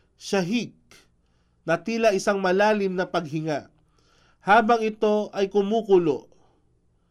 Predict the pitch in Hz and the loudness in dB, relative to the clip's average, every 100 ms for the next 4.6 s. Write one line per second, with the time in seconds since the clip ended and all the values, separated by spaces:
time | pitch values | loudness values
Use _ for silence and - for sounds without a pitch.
0 | _ _ _ _ _ _ _ _ - 175 | _ _ _ _ _ _ _ _ -4 -2
1 | - 233 240 214 190 165 208 220 214 208 | 2 2 2 2 2 2 2 2 0 -2
2 | 196 214 247 214 208 160 - - 208 165 | 0 2 2 2 0 0 -8 -2 0 0
3 | - _ _ _ _ _ _ _ _ _ | -4 _ _ _ _ _ _ _ _ _
4 | 208 196 170 202 208 190 | -6 -4 -4 -2 -2 -4